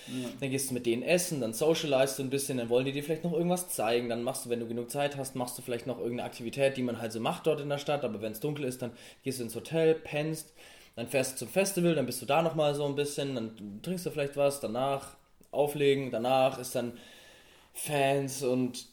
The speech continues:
Speaker 2: sonstiges, dann noch
Speaker 1: Ja.
Speaker 2: Fotos machen und dann
Speaker 1: Ja.
Speaker 2: bist du halt auch Ewigkeiten wach, danach fährst du nach Hause, danach pennst du vielleicht vier Stunden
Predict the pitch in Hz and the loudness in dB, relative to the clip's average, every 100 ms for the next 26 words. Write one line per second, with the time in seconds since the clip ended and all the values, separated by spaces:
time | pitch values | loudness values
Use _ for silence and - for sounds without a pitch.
0 | - 131 143 147 143 139 135 131 - 135 | -18 0 2 2 -2 -2 0 0 0 0
1 | 143 151 143 147 123 127 123 127 127 120 | 0 0 2 2 0 0 0 0 -2 0
2 | 139 120 120 101 - 90 - 139 - 139 | 2 2 0 -6 -14 -12 -6 -4 -2 0
3 | 127 123 147 143 - - - _ - 120 | 0 2 2 2 -8 -18 -20 _ -4 -4
4 | 123 117 120 139 135 120 117 117 - 113 | -2 -4 -2 -2 0 -4 -4 -6 -4 -2
5 | 120 156 175 135 123 123 151 147 120 113 | 2 2 2 -2 -4 -4 -6 -4 -4 -6
6 | - - - - - 135 127 - 180 151 | -8 -18 -18 -12 -2 0 2 2 2 2
7 | 185 | -2